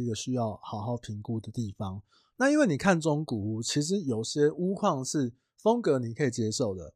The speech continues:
屋主可能当初花了很多的装潢钱，换个角度讲就是怎么样，他已经帮你赔掉装潢折旧的这一块了。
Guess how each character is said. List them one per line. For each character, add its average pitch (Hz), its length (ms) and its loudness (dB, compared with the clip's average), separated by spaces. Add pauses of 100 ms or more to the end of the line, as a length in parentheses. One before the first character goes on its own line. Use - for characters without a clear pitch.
屋 214 180 6
主 151 140 0
可 123 120 -4
能 117 100 -2
当 156 200 0
初 151 120 -4
花 180 220 0
了 175 80 0
很 110 260 -8
多 151 140 -2
的 147 80 -2
装 143 200 -2
潢 113 200 -4
钱， 95 260 -8 (480)
换 269 200 4
个 185 100 4
角 127 160 4
度 170 100 6
讲 120 220 0
就 127 80 0
是 139 60 2
怎 120 100 -2
么 104 80 -4
样， 113 240 -4 (400)
他 240 200 6
已 175 40 6
经 196 120 6
帮 208 140 4
你 156 80 2
赔 113 340 0
掉 156 180 4
装 139 220 0
潢 117 220 0
折 110 220 -2
旧 123 200 4
的 107 40 2
这 110 140 -2
一 101 80 -4
块 104 200 -10
了。 82 180 -14